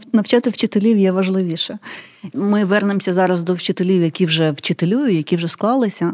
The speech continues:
А я кілька слів хочу сказати про студентів чи абітурієнтів, які є вступниками і, і вступниками в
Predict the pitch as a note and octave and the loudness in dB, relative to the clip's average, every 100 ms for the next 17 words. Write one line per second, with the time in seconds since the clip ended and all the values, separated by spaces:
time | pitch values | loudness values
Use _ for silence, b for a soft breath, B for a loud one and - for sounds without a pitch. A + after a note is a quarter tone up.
0 | E3+ F3 F3 F3+ F3 F3 - - F#3 F3 | -2 0 0 0 0 -2 -4 -6 -4 -4
1 | - G3 F#3+ F#3 - F#3 F#3 F#3 F#3 F3 | -4 -4 -4 -6 -6 -4 -2 -2 -4 -4
2 | - F3 E3+ E3 F3+ G3 C4 B3 F3 - | -2 0 0 -2 -4 0 -2 -2 -6 -8
3 | - E3+ F3 F#3 E3 G3 B3 G#3+ F3 F3 | -4 -2 0 0 0 2 0 0 -4 -4
4 | - F3 E3+ E3 E3 E3 - E3+ - E3+ | -2 0 0 0 -2 -4 -4 -6 -2 -2
5 | E3+ E3+ F3 F3 F3+ F3 F3 F3+ D#3+ E3 | 0 0 0 -2 -2 -2 -2 -4 -6 -6
6 | E3 E3 - F3+ - F3+ F3 F3+ E3+ - | -4 -6 -8 -10 -6 -4 -2 0 -2 -6